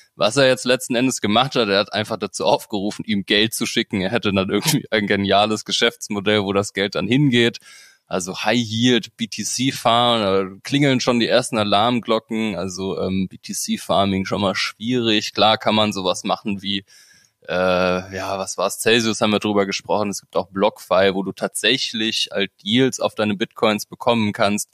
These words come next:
Aber, ähm, ja, viel mehr Infos als diesen Tweet gab's nicht. Trotzdem hat's nur ein paar Stunden gedauert und Fatman Terra hatte über hunderttausend U-S-Dollar zusammen, ähm, über drei Bitcoins, die er über Twitter und Discord, äh, da zusammenbekommen hat.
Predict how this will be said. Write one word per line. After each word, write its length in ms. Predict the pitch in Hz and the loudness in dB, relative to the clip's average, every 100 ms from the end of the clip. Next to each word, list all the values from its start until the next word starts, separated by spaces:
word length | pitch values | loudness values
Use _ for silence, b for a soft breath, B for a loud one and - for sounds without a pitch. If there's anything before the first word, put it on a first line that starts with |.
| b b b b b b _ | b b b b b b _
Aber, 920 | 95 104 110 113 117 113 101 104 104 | 0 2 4 4 4 4 2 2 2
ähm, 480 | 104 104 101 95 - | 0 0 -2 -4 0
ja, 280 | 123 117 95 | 4 4 2
viel 160 | 131 | 0
mehr 160 | 127 117 | 2 2
Infos 400 | 135 165 156 139 | 0 0 0 0
als 160 | 123 123 | -2 -2
diesen 180 | 120 | -4
Tweet 240 | - 139 - | -2 -4 2
gab's 300 | 113 110 - | 0 0 2
nicht. 480 | 147 196 - - - | 4 4 0 -4 -4
Trotzdem 520 | 127 127 - 123 123 | -2 -2 -2 -2 0
hat's 180 | 110 - | 0 -2
nur 120 | 113 | -4
ein 60 | 107 | 0
paar 200 | 117 110 | 0 0
Stunden 300 | 120 117 101 | -2 -2 -2
gedauert 440 | 95 101 104 104 | 0 4 4 2
und 120 | 98 | -2
Fatman 800 | - 98 - 90 92 98 98 98 | -4 -4 -4 -4 0 2 2 0
Terra 460 | - 92 90 85 82 | 0 0 2 2 2
hatte 220 | 90 95 | -2 -6
über 380 | 87 113 98 92 | -6 0 2 2
hunderttausend 960 | 104 98 92 - - 90 87 87 85 | -2 -2 -2 -6 -4 -2 -2 -2 -6
U-S-Dollar 580 | 67 73 - - 78 73 | -2 -2 -2 -4 -2 -2
zusammen, 540 | - 92 107 120 120 113 B B B B B _ - | -4 0 2 4 2 -2 B B B B B _ -4
ähm, 640 | 95 98 95 98 98 95 | 0 2 2 2 2 2
über 220 | 120 110 | 2 2
drei 300 | 98 90 107 | 2 2 2
Bitcoins, 640 | 92 92 - 98 95 95 - | 2 -4 -2 0 2 0 -2
die 140 | 90 95 | -2 0
er 80 | |
über 200 | 92 90 | 0 0
Twitter 420 | - 107 - 95 92 | -2 -6 0 2 2
und 200 | 92 - | 0 -4
Discord, 640 | - - 98 90 87 - | -10 -6 0 0 -2 -6
äh, 240 | 87 92 87 | -4 -4 -4
da 180 | 85 | -6
zusammenbekommen 760 | - 95 98 104 95 - 95 95 | -8 -2 0 0 -2 -2 0 2
hat. 280 | 113 - | 0 -2